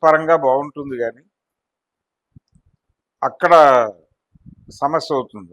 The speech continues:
వాళ్ళని సఫర్ చేసిన వాళ్ళు అవుతారు. బడ్జెట్లో సగం పైన వీళ్ళకే ఇస్తున్నప్పుడు వాళ్ళని ఇబ్బంది పెట్టడం ఎందుకు అనేటువంటి ఒక గౌరవభావంతో వీళ్ళు నోరు మెదపలేదు.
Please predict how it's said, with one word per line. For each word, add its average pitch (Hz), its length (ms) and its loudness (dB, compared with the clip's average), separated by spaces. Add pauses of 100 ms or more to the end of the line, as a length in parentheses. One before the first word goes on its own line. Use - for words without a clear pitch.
వాళ్ళని 147 360 -4
సఫర్ 165 360 -4
చేసిన 156 280 -8
వాళ్ళు 139 180 0
అవుతారు. 110 320 -8 (1120)
బడ్జెట్లో 160 480 0 (100)
సగం 143 300 0
పైన 160 200 0 (100)
వీళ్ళకే 151 360 -6
ఇస్తున్నప్పుడు 107 580 -14 (880)
వాళ్ళని 156 340 2
ఇబ్బంది 160 340 -6
పెట్టడం 143 400 -4
ఎందుకు 131 320 -14
అనేటువంటి 127 440 -6
ఒక 123 180 -8
గౌరవభావంతో 131 800 -4 (1400)
వీళ్ళు 151 240 -6 (720)
నోరు 151 280 -2
మెదపలేదు. 127 480 -4